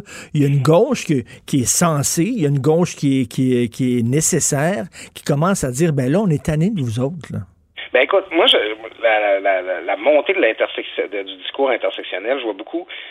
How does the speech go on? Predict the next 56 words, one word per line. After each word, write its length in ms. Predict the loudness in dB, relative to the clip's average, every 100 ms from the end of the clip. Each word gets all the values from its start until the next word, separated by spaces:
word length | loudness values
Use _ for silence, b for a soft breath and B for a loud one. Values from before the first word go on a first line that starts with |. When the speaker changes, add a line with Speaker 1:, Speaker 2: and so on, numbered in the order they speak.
| 0
Speaker 2:
il 20 |
y 40 | 2
a, 120 | 2
tu 80 | 4
sais, 140 | 4
il 280 | 4 -2 -8
y 40 |
a, 40 | -8
il 80 | -4
y 40 | -4
a 20 |
beaucoup 220 | -2 0
de 60 | 2
monde 160 | 2
qui 80 | 2
n'était 160 | 0 0
pas 180 | 2 2
entendu 300 | 2 2 2
avant, 320 | 2 0 -6
tu 80 | -4
sais, 60 |
qui 60 | -4
n'avait 160 | -2
pas 140 | 0 0
accès 220 | 2 0
aux 100 | 0
tribunes. 460 | -4 -6 -6 -6 -6
Euh, 200 | -6 -6 B B -6
tu 140 | -4
sais, 140 | -2 2
dans 120 | 2
le 60 |
temps, 240 | 4 4 4
je, 40 | 0
je, 640 | -2 2 2 4 2 2
je, 20 |
moi, 120 | 2
j'adore, 500 | 2 2 4 6 4 4
euh, 840 | 2 0 -2 -4 -8 -8 -6 -6 -2
réécouter 340 | -2 0 -2
des 120 | -2
vieux 160 | -2 0
bye-bye. 440 | 0 0 0 -2
Tu 80 | 0
sais, 60 | 0
on 80 | 2
faisait 180 | 2
des 140 | 0 -2
jokes 160 | -4
sur 100 | -6
les 100 | -8 -8
homosexuels 540 | -10 -8 -6 -4 -2
dans 100 | -2
le 80 | -4
temps. 220 | -4 2
Speaker 1:
Oui. 240 | 2 2